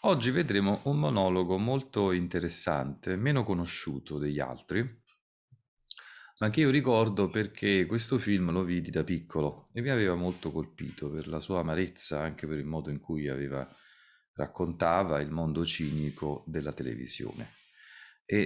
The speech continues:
e rivedendolo è un film, secondo me, molto attuale. Eh, riassumendo proprio ai minimi termini questo film che si chiama Quinto Potere,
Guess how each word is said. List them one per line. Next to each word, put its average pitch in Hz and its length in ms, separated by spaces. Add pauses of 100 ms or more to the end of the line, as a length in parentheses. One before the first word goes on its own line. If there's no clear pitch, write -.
e 101 40
rivedendolo 113 960
è 101 120
un 98 160
film, 85 340
secondo 95 400
me, 82 100
molto 76 480
attuale. 62 760 (1000)
Eh, 73 340 (600)
riassumendo 95 840
proprio 85 280
ai 85 80
minimi 95 340
termini 101 460
questo 82 380
film 92 460
che 82 100
si - 180
chiama 82 240
Quinto 101 480
Potere, 90 720